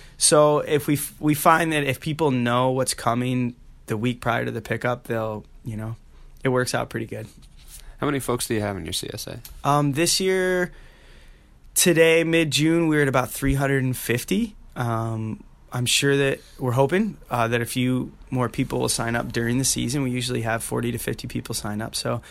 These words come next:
Speaker 1: I think that we'll finish the season in around four hundred. Um, our C S A this year goes from,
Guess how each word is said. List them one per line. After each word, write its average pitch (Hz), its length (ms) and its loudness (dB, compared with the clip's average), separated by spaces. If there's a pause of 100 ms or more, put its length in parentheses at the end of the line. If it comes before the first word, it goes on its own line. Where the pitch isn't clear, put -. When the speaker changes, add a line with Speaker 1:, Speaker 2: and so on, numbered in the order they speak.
(220)
Speaker 1:
I 156 60 -2
think 208 280 -2
that 180 100 2
we'll 160 240 -2 (260)
finish 151 380 0
the 139 80 -2
season 131 340 0
in 123 140 -2
around 117 340 -2
four 110 260 -4
hundred. 107 400 -8 (440)
Um, 107 360 -8
our 123 120 2
C 131 260 2
S 127 140 2
A 127 120 2
this 123 200 -2
year 120 140 -2
goes 120 300 -2
from, 120 500 -4